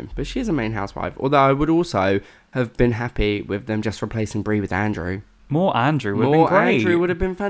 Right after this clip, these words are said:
Speaker 1: fantastic.
Speaker 2: Especially at this time in Andrew's life.
Speaker 1: Yeah.
Speaker 2: He's coming into his own. He is so sassy. He is sleeping with different men.
Speaker 1: Yeah. He's loving himself. He's loving life. And he's got no parent or, you know, sibling there to hold him down.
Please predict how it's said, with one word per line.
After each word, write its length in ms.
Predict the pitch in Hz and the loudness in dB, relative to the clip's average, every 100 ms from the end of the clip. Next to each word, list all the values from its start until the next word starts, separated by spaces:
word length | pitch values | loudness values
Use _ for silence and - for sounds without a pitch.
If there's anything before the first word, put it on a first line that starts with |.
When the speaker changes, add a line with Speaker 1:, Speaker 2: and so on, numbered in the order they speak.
| 208 - 285 | -6 -6 -6
Speaker 1:
fantastic. 680 | 339 - 254 208 139 113 101 | -6 -6 -4 0 0 0 -2
Speaker 2:
Especially 560 | - - 202 - 143 | -4 -8 -8 -6 -6
at 100 | 107 | -6
this 160 | - - | -8 -8
time 220 | - 101 | -6 -4
in 80 | 95 | -4
Andrew's 380 | 92 95 107 107 | -6 -8 -6 -2
life. 280 | 92 143 165 | -2 0 0
Speaker 1:
Yeah. 540 | 349 370 170 113 104 - | 0 0 0 0 -4 -4
Speaker 2:
He's 240 | 120 107 | -4 -2
coming 240 | - 135 | 2 4
into 160 | 123 117 | 4 2
his 120 | 104 - | -6 0
own. 360 | 151 156 156 139 | 2 4 2 -2
He 140 | 98 | -4
is 100 | 98 | -6
so 320 | - - 175 | -4 0 0
sassy. 460 | 131 87 87 104 104 | 0 -6 -4 -4 -4
He 140 | 110 | -4
is 100 | 107 | -6
sleeping 400 | - 160 170 101 | -2 -2 0 -4
with 300 | 98 95 - - _ - | -4 -6 -14 -20 _ -4
different 320 | 170 - - 98 | -2 -2 -4 -4
men. 340 | 95 101 101 - | -4 -4 -6 -4
Speaker 1:
Yeah. 440 | 151 208 139 104 - _ | -2 0 -2 -4 -10 _
He's 160 | 160 165 | 0 2
loving 260 | 165 175 | 4 4
himself. 480 | 170 165 123 117 - | 4 4 2 2 0
He's 140 | 135 | 0
loving 240 | 143 160 156 | 2 2 2
life. 280 | 113 117 - | 2 2 0
And 140 | 120 | 0
he's 160 | 127 123 | 0 2
got 160 | 123 | 2
no 220 | 127 139 | 4 4
parent 420 | 143 123 120 117 110 | 2 2 2 2 2
or, 180 | 120 117 | 2 0
you 220 | - 101 110 | -6 -2 0
know, 140 | 98 | 0
sibling 400 | - 113 110 107 | 2 0 2 2
there 160 | 98 98 | 2 0
to 120 | 95 | -4
hold 360 | - 117 120 - | 2 4 4 0
him 220 | 107 101 | 0 0
down. 420 | 92 87 82 | 0 -2 -2